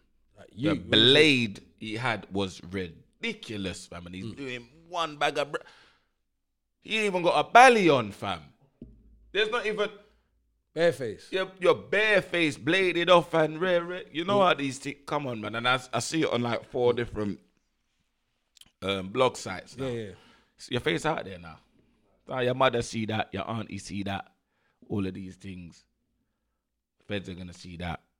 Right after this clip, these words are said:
Speaker 2: You're under obo. Then you wonder why you get searched twenty-three times in a day.
Speaker 1: Oh, this is racist, man.
Speaker 2: Oh, why they always on, man? Rare, rare.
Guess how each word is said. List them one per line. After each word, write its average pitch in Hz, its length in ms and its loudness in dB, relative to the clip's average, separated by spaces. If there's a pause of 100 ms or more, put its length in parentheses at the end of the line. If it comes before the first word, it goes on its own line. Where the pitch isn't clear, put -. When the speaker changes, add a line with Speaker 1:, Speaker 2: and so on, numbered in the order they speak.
(360)
Speaker 2:
You're - 160 -6
under 87 260 -4
obo. 82 480 -6 (1200)
Then 95 120 -10
you 90 120 -6
wonder 90 240 -2
why 87 140 -2
you 85 100 -4
get - 180 -10
searched - 360 -12
twenty-three 85 480 -8
times 87 320 -10
in 87 100 -10
a 87 80 -10
day. 90 200 -8
Speaker 1:
Oh, 151 60 -4
this 151 180 -6
is 147 100 -8
racist, 160 520 2
man. 135 220 -10 (720)
Speaker 2:
Oh, 139 100 -6
why 123 220 -8
they 160 120 -4
always 156 320 -6
on, 156 240 -20
man? 147 240 -16
Rare, 160 260 -12
rare. 156 260 -10